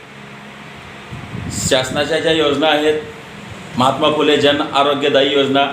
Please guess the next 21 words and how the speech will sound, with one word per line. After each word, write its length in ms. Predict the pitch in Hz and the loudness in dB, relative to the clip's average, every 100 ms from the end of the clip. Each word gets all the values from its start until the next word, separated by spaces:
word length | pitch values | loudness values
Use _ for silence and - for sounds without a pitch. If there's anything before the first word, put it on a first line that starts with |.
| - - - - - - - - | -4 -14 -18 -18 -18 -18 -16 -4
प्रधानमंत्री 720 | 127 143 151 151 143 156 160 160 120 | 0 2 2 2 0 2 2 0 -2
जन 160 | 120 147 | 2 4
आरोग्य 380 | 143 147 143 147 | 4 2 2 2
योजना 360 | 131 131 139 135 - - - - - - - | 4 4 2 0 -6 -14 -16 -16 -16 -16 -4
आणि 220 | - 196 | 0 2
याच्यासह 540 | 185 156 190 185 196 208 | 2 2 -2 -2 0 0
बरेच 460 | 165 170 214 - | 2 2 2 0
इन्शुरन्स 600 | 175 170 165 185 214 - | 0 2 2 2 2 0
कंपन्यांचे 500 | 190 180 180 185 185 | 0 2 2 2 0
जे 160 | 190 202 | 0 2
इन्शुरन्स 420 | 175 - 185 208 185 | 2 2 2 2 4
भेटतात 280 | 180 170 180 | 4 4 0
पेशंटला, 600 | - 147 151 139 131 113 - - - 139 131 | 0 -2 0 0 0 0 -2 -6 -6 -4 0
याच्यामध्ये 600 | 156 160 185 185 185 208 214 | 0 2 2 2 0 0 0
बोगस 320 | 160 160 202 202 | 2 2 2 2
पेशंट 320 | 190 180 175 | 2 2 4
दाखवून, 440 | 175 165 190 196 - - | 4 4 0 0 -4 -6
लॅब 220 | 101 131 165 | 0 2 2
टेक्निशियनला 720 | 175 185 175 170 170 180 190 190 - - - | 0 -4 -2 -2 0 2 2 0 -6 -8 -2
ॲडजस्ट 440 | 147 151 202 196 | 0 2 2 2
करून, 280 | 196 165 | 4 4